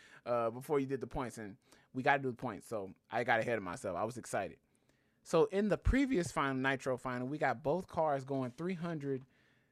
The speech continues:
close to three hundred twenty miles an hour, right?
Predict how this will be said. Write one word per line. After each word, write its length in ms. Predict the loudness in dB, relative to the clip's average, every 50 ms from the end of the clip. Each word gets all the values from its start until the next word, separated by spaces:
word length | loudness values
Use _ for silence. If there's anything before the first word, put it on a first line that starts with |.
| _ _ _ _ _ _ _ _ _ _ _ _ _ _ _ _ _ _ _
close 360 | -4 2 6 6 6 6 4 2
to 120 | 0 0
three 220 | 0 2 0 0 2
hundred 400 | 0 0 -2 -2 -2 -4 -2 -4
twenty 380 | -6 -4 -4 -4 -2 -4 -4
miles 360 | -2 0 0 0 0 -2 -2
an 80 | -2 -2
hour, 240 | 0 0 0 0 0
right? 280 | 0 0 0 0 -2